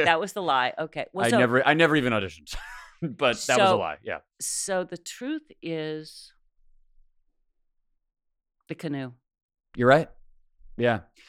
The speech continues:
Speaker 2: I knew the canoe. I was like, "This is gonna be very specific 'cause it's, like, Yellowstone
Speaker 1: Well, you
Speaker 2: River."
Speaker 1: laughed. You did
Speaker 2: I
Speaker 1: see,
Speaker 2: know. I,
Speaker 1: see,
Speaker 2: that's where I
Speaker 1: but
Speaker 2: tipped
Speaker 1: you
Speaker 2: my
Speaker 1: see,
Speaker 2: hand.
Speaker 1: but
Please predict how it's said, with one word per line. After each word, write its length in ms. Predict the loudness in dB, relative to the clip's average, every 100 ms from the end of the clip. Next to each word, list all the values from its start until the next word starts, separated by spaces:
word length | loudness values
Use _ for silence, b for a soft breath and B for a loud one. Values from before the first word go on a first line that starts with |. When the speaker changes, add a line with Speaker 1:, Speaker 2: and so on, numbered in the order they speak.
| b _ -2
Speaker 2:
I 100 | 2
knew 180 | 2
the 120 | 2 0
canoe. 560 | 0 -2 0 0 -2 -2
I 60 |
was 120 | -4
like, 180 | -6 -8
"This 160 | -12 -12
is 100 | -10
gonna 200 | -8 -8
be 240 | -8 -12 -16
very 340 | -6 -2 -2 -4
specific 540 | -10 -14 -12 -12 -12
'cause 80 | -14
it's, 120 | -12
like, 120 | -14 -12
Yellowstone 580 | -8 -6 -6 -10 -4
Speaker 1:
Well, 120 | -2 0
you 120 | -2
Speaker 2:
River." 80 | 4
Speaker 1:
laughed. 400 | 6 6 2 -4
You 160 | -8
did 200 | -4 -4 -2
Speaker 2:
I 120 | 0
Speaker 1:
see, 60 |
Speaker 2:
know. 320 | 4 6 8 8
I, 120 | 6
Speaker 1:
see, 100 | 6
Speaker 2:
that's 200 | 4 4
where 120 | 4
I 60 | 4
Speaker 1:
but 80 |
Speaker 2:
tipped 120 | 4 0
Speaker 1:
you 40 |
Speaker 2:
my 80 | 0
Speaker 1:
see, 60 | 0
Speaker 2:
hand. 140 | 4
Speaker 1:
but 220 | 4 4